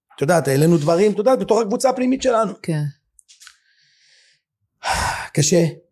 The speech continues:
Speaker 1: אני מאוד מקווה שאנחנו גם עכשיו התבשרנו, ואני גם מ-, מ-, מתבשר שכל פעם יש נעדר אחר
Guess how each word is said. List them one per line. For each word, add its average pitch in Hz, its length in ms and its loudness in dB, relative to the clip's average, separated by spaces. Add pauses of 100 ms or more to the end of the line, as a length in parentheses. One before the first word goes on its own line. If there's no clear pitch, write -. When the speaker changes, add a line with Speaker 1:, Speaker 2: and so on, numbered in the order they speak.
(480)
Speaker 1:
אני 123 140 -2
מאוד 147 240 2
מקווה 139 360 0
שאנחנו 131 560 -2
גם 143 200 -2
עכשיו 151 380 -2
התבשרנו, 135 800 -2
ואני 127 140 -2
גם 143 160 0
מ-, 135 240 -2
מ-, 135 360 -4
מתבשר 131 580 0
שכל 131 360 -4
פעם 135 320 -2 (340)
יש 147 220 2
נעדר 147 360 2
אחר 147 320 0